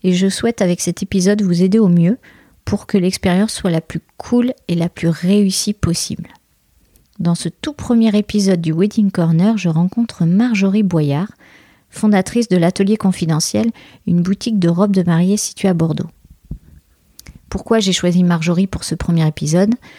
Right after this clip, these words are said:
Je pense que c'est avant tout pour faire honneur aux femmes, parce que Marjorie est une femme avec un grand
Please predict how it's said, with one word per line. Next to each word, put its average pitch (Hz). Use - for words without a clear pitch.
Je 165
pense 202
que 190
c'est 185
avant 175
tout 196
pour -
faire 170
honneur 180
aux 165
femmes, 139
parce -
que 170
Marjorie 165
est -
une 170
femme 185
avec 151
un 151
grand 151